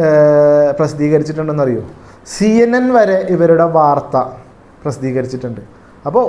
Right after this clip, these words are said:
already പോപ്പുലറായി കഴിഞ്ഞു. അതാണ് ഞാൻ പറഞ്ഞത്, ഒരു ഇൻജെക്റ്റ് ചെയ്യുന്ന, ആളുകളിലേക്ക് ഇൻജെക്റ്റ് ചെയ്യുന്ന ഒരു സംഭവമാണ് ഈ വിഷ്വൽ മീഡിയ എന്നുള്ളത്. നമ്മൾ ഒരു വട്ടം കണ്ടു കഴിഞ്ഞാൽ പിന്നെ എവിടെയെങ്കിലും വെച്ച് കണ്ടാൽ നമ്മൾ ഓർക്കും.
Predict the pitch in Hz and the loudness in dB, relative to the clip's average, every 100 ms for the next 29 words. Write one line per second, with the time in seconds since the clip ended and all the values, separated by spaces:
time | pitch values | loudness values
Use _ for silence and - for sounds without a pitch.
0 | 156 147 160 185 247 240 220 208 196 214 | 2 2 2 0 -2 -4 0 0 0 0
1 | 226 240 233 240 233 220 220 190 - - | 2 2 0 2 2 2 0 -4 -8 -16
2 | - - - - - - 151 208 226 226 | -20 -20 -20 -20 -20 -4 -2 0 2 2
3 | 214 175 131 - - - 165 180 240 - | 0 0 -4 -10 -20 -8 0 2 0 -2
4 | 202 175 175 196 196 233 214 208 185 160 | -2 0 2 0 -2 -4 -2 0 0 -2
5 | 127 - - - - - 139 156 165 180 | -4 -8 -20 -20 -20 -4 0 2 2 2
6 | 180 180 180 208 180 165 165 180 196 190 | 2 2 -2 -8 -6 -4 -4 -4 -6 -4
7 | 185 165 165 165 160 165 143 135 143 131 | -2 -2 -4 -4 -4 -4 -4 -4 -4 -4
8 | 123 123 - - 139 143 139 - 143 143 | -8 -14 -20 -10 -6 -6 -6 -4 -4 -4
9 | 139 135 131 131 110 104 - - - - | -4 -2 -2 -4 -8 -10 -18 -20 -20 -20
10 | - 151 180 208 185 214 202 208 208 202 | -8 -2 2 4 4 4 2 0 0 -2
11 | 185 190 180 175 165 - - - - - | 0 2 2 0 -2 -6 -18 -20 -14 -4
12 | 160 170 160 170 170 175 175 175 175 160 | 2 2 2 0 0 0 0 -2 -2 -2
13 | 160 165 160 151 131 123 113 | -2 -2 -2 -2 -4 -6 -14